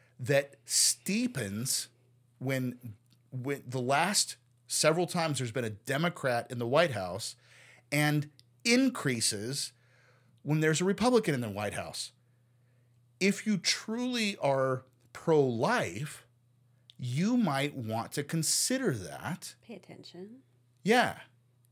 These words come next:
Speaker 1: In, rather than just saying, "I'm gonna vote for Trump 'cause, 'cause he's pro-, he's pro-life. And I
Speaker 2: Yeah.
Speaker 1: can't vote for Biden 'cause he's pro-choice." And I, and I'm, okay, but you would accept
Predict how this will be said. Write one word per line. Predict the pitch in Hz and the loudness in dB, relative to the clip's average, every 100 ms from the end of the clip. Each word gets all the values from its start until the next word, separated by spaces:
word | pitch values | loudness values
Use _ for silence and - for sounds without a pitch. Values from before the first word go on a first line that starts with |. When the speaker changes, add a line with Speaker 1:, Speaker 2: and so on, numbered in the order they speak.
| - | -2
Speaker 1:
In, | 160 151 - | 0 0 -6
rather | 127 135 160 226 262 | -2 2 4 4 2
than | 214 165 | 2 2
just | 143 147 - | 2 2 2
saying, | 135 107 95 107 175 _ _ _ _ _ | 0 -4 -6 -6 -8 _ _ _ _ _
"I'm | 120 | -6
gonna | 123 | -4
vote | 117 110 | -4 -6
for | |
Trump | 104 151 135 - _ _ | -6 -2 -2 -4 _ _
'cause, | 117 98 - _ _ - | -6 -4 -6 _ _ -12
'cause | 113 | -6
he's | 120 107 | -6 -6
pro-, | 110 95 _ - | -8 -10 _ -10
he's | 120 110 | -10 -8
pro-life. | 107 104 156 - - _ _ _ _ _ _ - - - | -6 -6 -8 -12 -20 _ _ _ _ _ _ -20 -18 -2
And | 143 | 0
I | |
Speaker 2:
Yeah. | - | 2
Speaker 1:
can't | 165 139 | 2 4
vote | 147 | 2
for | 120 | 2
Biden | 123 151 95 101 - _ | 4 4 2 -10 -16 _
'cause | - | -4
he's | 131 135 | -4 -2
pro-choice." | 135 110 185 165 - - _ _ _ _ _ - - - | -4 -2 -4 -4 -12 -16 _ _ _ _ _ -20 -20 -8
And | - 156 | 0 2
I, | 151 | 2
and | 156 156 | 2 2
I'm, | 156 151 - _ _ _ _ _ _ _ - | 2 -2 -8 _ _ _ _ _ _ _ -2
okay, | 143 180 | 2 0
but | 117 127 | 0 -4
you | 156 | 0
would | 196 | 2
accept | 170 - - 151 | 2 2 2 0